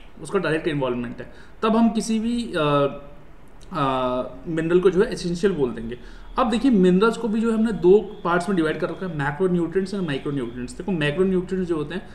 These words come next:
वो लार्ज क्वांटिटीज में चाहिए होते हैं, माइक्रोन्यूट्रिएंट्स हैं जो स्मॉल क्वांटिटीज में चाहिए। but ये ऐसा कुछ नहीं है कि माइक्रोन्यूट्रिएंट्स ज़्यादा इंपॉर्टेंट है और माइक-, अ, मैक्रो नहीं है, और या मैक्रो ज़्यादा इंपॉर्टेंट है और माइक्रो नहीं है,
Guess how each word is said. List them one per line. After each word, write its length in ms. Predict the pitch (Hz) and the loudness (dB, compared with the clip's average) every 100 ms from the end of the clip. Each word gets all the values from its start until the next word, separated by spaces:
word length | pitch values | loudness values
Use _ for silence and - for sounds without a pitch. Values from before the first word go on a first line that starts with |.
| - - | -14 -2
वो 80 | 190 | 0
लार्ज 360 | 151 147 156 | 4 4 2
क्वांटिटीज 540 | - 143 139 139 135 135 | 0 -2 0 -2 -4 -4
में 120 | 131 | -6
चाहिए 220 | 131 120 | -4 -4
होते 240 | 113 - | -4 -8
हैं, 100 | - - - - - 202 | -16 -16 -18 -18 -6 0
माइक्रोन्यूट्रिएंट्स 720 | 202 202 220 214 208 214 202 | 2 2 4 2 2 2 0
हैं 100 | 208 | 2
जो 120 | 208 208 | 4 4
स्मॉल 300 | 208 185 180 | 4 2 2
क्वांटिटीज 440 | 185 175 165 165 | 0 -2 -4 -6
में 100 | 160 | -6
चाहिए। 240 | 147 131 127 | -4 -6 -6
but 340 | 160 143 143 | -6 -6 2
ये 80 | 190 | 2
ऐसा 220 | 185 208 | 2 -2
कुछ 200 | 202 185 | -2 0
नहीं 100 | 208 | 0
है 140 | 220 | 0
कि 120 | 240 - - - - - - - - | -4 -8 -16 -18 -16 -16 -16 -16 -6
माइक्रोन्यूट्रिएंट्स 640 | 156 160 190 180 180 185 185 | -2 4 6 6 6 4 2
ज़्यादा 180 | 170 180 | 4 4
इंपॉर्टेंट 460 | 180 165 170 175 | 4 2 0 0
है 60 | 180 | 0
और 100 | 180 | 0
माइक-, 400 | 160 147 - 175 | -2 -6 -8 -4
अ, 80 | 156 147 151 | -2 -2 -4
मैक्रो 240 | 156 151 170 | -6 -4 -2
नहीं 200 | 170 175 | 0 2
है, 60 | |
और 140 | 175 160 | 2 2
या 120 | 160 | 0
मैक्रो 300 | 156 147 170 | -2 -4 0
ज़्यादा 160 | 165 165 | 2 2
इंपॉर्टेंट 440 | 156 151 151 156 | 0 -2 -2 -2
है 60 | 170 | -4
और 60 | |
माइक्रो 280 | 147 127 139 | -2 -4 -4
नहीं 160 | 139 123 | -4 -6
है, 120 | 117 | -8